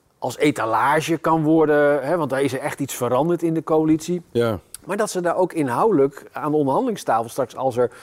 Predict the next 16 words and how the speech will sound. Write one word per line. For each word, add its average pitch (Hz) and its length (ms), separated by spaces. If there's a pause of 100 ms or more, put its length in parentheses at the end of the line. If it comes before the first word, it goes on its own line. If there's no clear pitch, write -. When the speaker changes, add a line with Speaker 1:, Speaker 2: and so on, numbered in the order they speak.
(240)
Speaker 1:
veel 156 240
meer 139 160
inhoudelijk 139 420
moet 139 120
worden 127 240
gesproken 127 400
over 117 140
de 117 60
inhoud 123 260
van 113 140
dus 107 120
het, 110 280
het, 107 260
het 110 200
regeerakkoord, 131 840 (460)
eh, 113 440